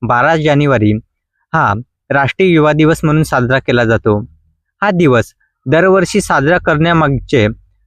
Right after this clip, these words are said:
कारण म्हणजे स्वामी विवेकानंद यांचे व्यक्तिमत्व तरुणांसाठी आदर्श होते.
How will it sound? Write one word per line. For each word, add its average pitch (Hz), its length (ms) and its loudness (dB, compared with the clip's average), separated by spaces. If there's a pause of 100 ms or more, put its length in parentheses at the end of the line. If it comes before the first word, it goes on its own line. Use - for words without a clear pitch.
(120)
कारण 143 320 0
म्हणजे 113 420 2 (920)
स्वामी 165 340 0
विवेकानंद 151 720 2 (500)
यांचे 139 400 0
व्यक्तिमत्व 135 840 0 (320)
तरुणांसाठी 165 640 0
आदर्श 135 540 -2
होते. 107 400 -2